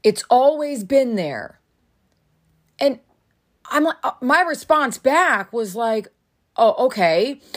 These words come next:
I actually agree with what she is saying, that everything essentially lies within you. I do agree with that to a certain point. <laughs>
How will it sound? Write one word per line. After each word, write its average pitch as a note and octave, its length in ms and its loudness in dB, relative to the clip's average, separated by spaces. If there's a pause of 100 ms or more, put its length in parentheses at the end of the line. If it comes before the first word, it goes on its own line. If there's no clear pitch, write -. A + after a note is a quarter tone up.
(540)
I D4+ 220 4
actually E4 460 0
agree A#3+ 760 -2 (560)
with C4 260 0
what C#4 280 0
she C4 280 -4
is B3 180 -4
saying, C4 720 -6 (340)
that A3+ 220 -2
everything D#4+ 840 0
essentially A#3+ 840 -2 (180)
lies A#3 540 0
within G3+ 420 -4
you. A#3 480 -8 (800)
I A#3 140 2
do E4+ 280 4
agree G#3 220 -2
with E3+ 180 -6
that D3+ 320 -4 (340)
to E4+ 180 0
a E4+ 40 0
certain D4 360 -2
point. C4 500 -10 (420)
<laughs> F#3+ 100 0